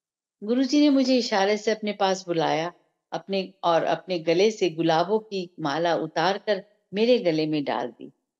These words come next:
और दर्शन समाप्त हो गए। मुझे आज भी याद है <clears throat> और भला भूल भी कैसे सकती हूँ।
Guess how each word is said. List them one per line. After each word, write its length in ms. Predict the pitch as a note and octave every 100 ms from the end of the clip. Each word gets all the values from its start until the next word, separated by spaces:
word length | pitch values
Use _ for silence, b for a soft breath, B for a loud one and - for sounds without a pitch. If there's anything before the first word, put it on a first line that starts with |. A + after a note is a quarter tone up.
| -
और 140 | D#3
दर्शन 400 | D#3 D#3 C#3+ G3
समाप्त 580 | G3+ - C3 C3 - -
हो 60 | B2+
गए। 160 | - - _ _ _ _ _ _ _ _ _ _ _ _ _ _ _ _ _ _ _ _ _ _ _ G#3
मुझे 360 | G3 B3+ B3+
आज 280 | F3+ E3+ E3
भी 240 | E3 B3 G#3+
याद 320 | D#3 E3+ D#3+
है 180 | D3+ - _ _ _ _ _ _ _ -
<clears throat> 440 | - - D3 _ -
और 160 | F#3+
भला 300 | E3 F3+ F#3+
भूल 320 | E3 D3 A3+
भी 180 | A3 C#4
कैसे 300 | A#3+ G3+ G#3+
सकती 400 | F#3+ F3 _ G#3
हूँ। 200 | F#3+ A3